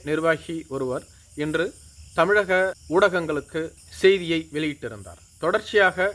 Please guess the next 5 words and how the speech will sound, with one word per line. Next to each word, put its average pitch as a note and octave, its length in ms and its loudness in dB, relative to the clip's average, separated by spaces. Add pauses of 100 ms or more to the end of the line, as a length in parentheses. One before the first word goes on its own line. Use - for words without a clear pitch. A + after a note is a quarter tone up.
விஜய் F#3 380 0
அவர்கள் D#3 380 -4 (360)
பத்திரிகையாளர்களை D#3+ 840 2
சந்திப்பதில்லை, D3 680 -6 (300)
பத்திரிகையாளர்களை E3+ 840 2